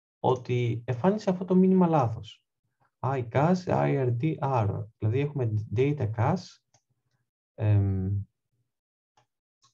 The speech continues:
σχετικά με το, με τη συνέπεια της κρυφής μνήμης,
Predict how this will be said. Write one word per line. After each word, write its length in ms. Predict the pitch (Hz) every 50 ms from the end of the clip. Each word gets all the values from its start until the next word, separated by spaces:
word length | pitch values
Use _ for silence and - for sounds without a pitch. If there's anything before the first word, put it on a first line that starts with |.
| _ _ _ _ _ _ _ _ _ _
σχετικά 400 | - - 131 120 117 104 139 143
με 140 | 151 147
το, 760 | - - 131 127 123 120 117 113 113 107 107 104 101 104 104 - _ _ _ _ _ _ _ _ _ _
με 160 | _ 110 110
τη 100 | 104 107
συνέπεια 640 | 104 - - 113 120 139 151 151 - - 131 107
της 140 | - - -
κρυφής 380 | - - 110 104 117 131 123 -
μνήμης, 640 | 113 107 110 110 120 139 185 185 - - - _